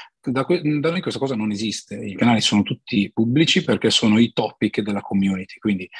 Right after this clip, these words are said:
in-, nel canale tech si parla di tecnologia, nel canale prodotto si parla di prodotto, ma non s-, non ci raccontiamo segreti,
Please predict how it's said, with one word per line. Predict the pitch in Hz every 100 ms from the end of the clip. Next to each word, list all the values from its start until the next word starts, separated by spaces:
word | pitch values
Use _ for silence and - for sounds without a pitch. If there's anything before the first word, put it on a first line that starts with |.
| - - - _ -
in-, | 101 101
nel | 117
canale | - 131 113 117
tech | 120 117 -
si | 131
parla | 107 104
di | 101
tecnologia, | 104 95 95 95 107 92 95
nel | 104 98
canale | 120 113 101
prodotto | 110 110 110
si | 127 110
parla | - 98 98
di | -
prodotto, | 98 95 - - 98
ma | 120 151
non | 131 113
s-, | -
non | 123 127
ci | 117
raccontiamo | - 110 - 98
segreti, | - 98 95 - -